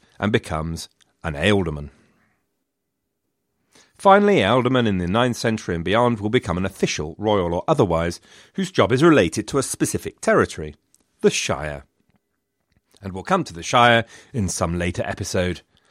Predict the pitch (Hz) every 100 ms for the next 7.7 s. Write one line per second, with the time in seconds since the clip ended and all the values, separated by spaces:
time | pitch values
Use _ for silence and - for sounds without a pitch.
0 | _ 92 98 113 95 113 135 - 107 95
1 | 90 85 - 110 92 90 - - 107 107
2 | 107 98 - _ _ _ - 82 76 113
3 | 110 - 110 104 - - - _ _ _
4 | _ 92 90 - 80 73 67 - _ _
5 | _ _ _ _ _ _ - 95 - 185
6 | 107 80 82 120 - 90 127 117 104 104
7 | 107 139 - 139 101 82